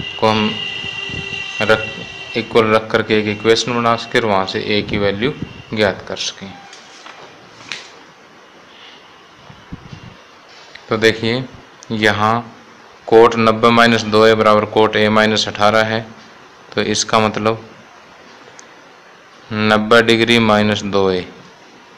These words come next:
बराबर A माइनस अठारह डिग्री। अब ये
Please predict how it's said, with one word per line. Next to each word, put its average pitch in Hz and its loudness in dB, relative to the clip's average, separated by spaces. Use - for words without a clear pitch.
बराबर 101 2
A 110 4
माइनस 104 2
अठारह 98 -2
डिग्री। 92 -8
अब 110 2
ये 113 2